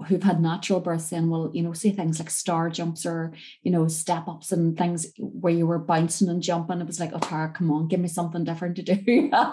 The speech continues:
You know, you don't want a puddle on the floor. And, and funnily enough, you know, as somebody who's had a C-section as well, I'm exactly the same. Might not be as bad, but I'm the same. You know, even running,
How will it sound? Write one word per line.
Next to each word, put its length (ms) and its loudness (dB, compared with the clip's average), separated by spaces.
You 280 6
know, 520 4
you 180 6
don't 180 6
want 240 6
a 40 2
puddle 380 4
on 100 6
the 140 2
floor. 440 2
And, 280 8
and 280 8
funnily 340 6
enough, 420 2
you 100 2
know, 260 0
as 140 4
somebody 260 6
who's 220 4
had 160 0
a 40 2
C-section 600 -2
as 80 -8
well, 320 2
I'm 160 6
exactly 480 4
the 100 2
same. 320 4
Might 180 4
not 140 0
be 60 0
as 140 0
bad, 380 -2
but 120 0
I'm 180 6
the 80 6
same. 600 2
You 120 4
know, 120 0
even 300 6
running, 580 -6